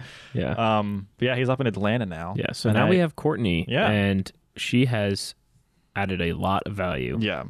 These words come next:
Speaker 2: Not that Cody wasn't
Speaker 1: Not
Speaker 2: adding
Speaker 1: that
Speaker 2: value.
Speaker 1: <laughs> Right.
Speaker 2: But,
Speaker 1: Right.
Speaker 2: uh, she's, she's great.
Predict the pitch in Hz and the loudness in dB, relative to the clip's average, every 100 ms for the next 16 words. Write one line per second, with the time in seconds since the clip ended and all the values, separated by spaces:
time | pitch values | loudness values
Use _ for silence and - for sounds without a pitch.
0 | - - - _ 110 110 110 107 107 95 | -14 -12 -12 _ 0 0 0 -2 0 4
1 | 78 143 92 101 101 98 92 110 - 208 | 4 4 4 2 2 2 2 2 4 4
2 | 196 247 277 131 107 - 117 95 - - | 4 0 0 0 0 0 0 0 -4 -14
3 | - - 95 98 92 87 - - _ - | -10 -2 0 2 0 -2 -6 -16 _ -8
4 | - 101 98 - - - 107 - 62 | -2 0 -2 -8 -12 -4 -2 -2 -4